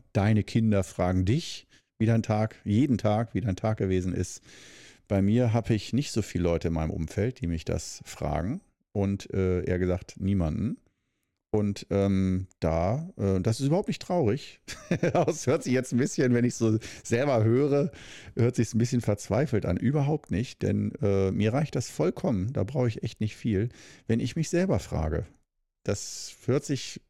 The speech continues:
immer noch trauriger an, <laughs> wenn ich's jetzt so versuche zu erklären.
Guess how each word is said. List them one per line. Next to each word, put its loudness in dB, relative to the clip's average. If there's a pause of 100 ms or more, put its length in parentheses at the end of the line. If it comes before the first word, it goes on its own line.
(120)
immer 2
noch 2
trauriger 2
an, 2 (140)
<laughs> -4
wenn 2
ich's -2
jetzt 0
so 2
versuche 2
zu 0
erklären. 2